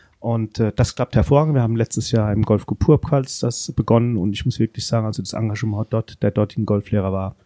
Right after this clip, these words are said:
überragend. Ähm, sie haben verkauft, wie wenn's ihr eigener, ihr eigener Shop wäre und, äh, ich bin froh drum, dass ich auf so, ähm, doch so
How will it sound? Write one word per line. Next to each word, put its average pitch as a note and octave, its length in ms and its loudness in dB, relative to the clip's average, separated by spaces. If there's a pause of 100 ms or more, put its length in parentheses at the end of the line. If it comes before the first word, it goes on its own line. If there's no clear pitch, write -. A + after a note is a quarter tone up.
(180)
überragend. G2+ 640 2 (600)
Ähm, G#2+ 480 2
sie - 100 2
haben G#2+ 120 4
verkauft, A2+ 360 2
wie G#2 120 6
wenn's - 420 0 (320)
ihr G#2+ 160 2
eigener, A2 500 2 (140)
ihr A#2+ 180 -4
eigener - 360 -2
Shop - 300 0
wäre A#2+ 300 2
und, A2 280 0
äh, A2+ 120 0
ich - 160 -8
bin G#2 140 -2
froh G#2+ 220 2
drum, A#2 260 2 (640)
dass A#2 160 4
ich - 160 -2
auf - 100 -2
so, A2 460 4
ähm, G#2 420 0
doch - 160 0
so G#2 400 0